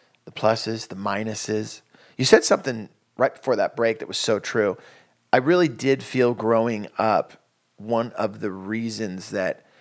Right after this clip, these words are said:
I did the work that my mom asked me to do was, uh,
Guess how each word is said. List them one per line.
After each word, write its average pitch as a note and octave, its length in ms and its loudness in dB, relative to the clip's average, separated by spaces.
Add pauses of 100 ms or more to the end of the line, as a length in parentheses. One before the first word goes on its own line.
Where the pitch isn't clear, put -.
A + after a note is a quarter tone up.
(360)
I G#2+ 80 0
did B2 420 2
the A#2 120 4
work A2+ 420 2
that G#2 140 0
my A2 100 0
mom A2+ 460 2
asked G#2 340 -2
me A#2 160 -6
to G2+ 100 -4
do B2 380 0
was, G#2 400 0 (580)
uh, G2 300 2